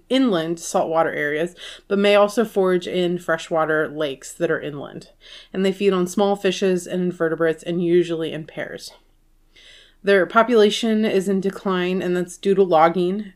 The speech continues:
uh, and its dependence on old growth forests, and ha-, which have made the species, um, a representative for forest preservation.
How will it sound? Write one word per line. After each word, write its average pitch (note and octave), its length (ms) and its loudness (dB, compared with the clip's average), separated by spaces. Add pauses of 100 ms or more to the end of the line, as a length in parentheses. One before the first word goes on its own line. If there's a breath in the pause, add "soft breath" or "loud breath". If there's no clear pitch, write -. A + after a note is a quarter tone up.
uh, E3 460 -2
and F3+ 200 -2
its E3+ 240 -4
dependence F3+ 680 -2
on F3 240 -2
old E3+ 240 -4
growth F3 320 -2
forests, E3+ 680 -4 (520 loud breath)
and E3+ 120 -10
ha-, E3 160 -10
which F#3+ 240 -2
have F3+ 180 0
made F3 320 0 (140)
the F3+ 80 -4
species, F3+ 600 -2 (400 loud breath)
um, E3+ 380 -2
a F3 80 2
representative E3+ 1000 0 (200 loud breath)
for E3 500 0
forest F3 460 -4
preservation. E3 760 -8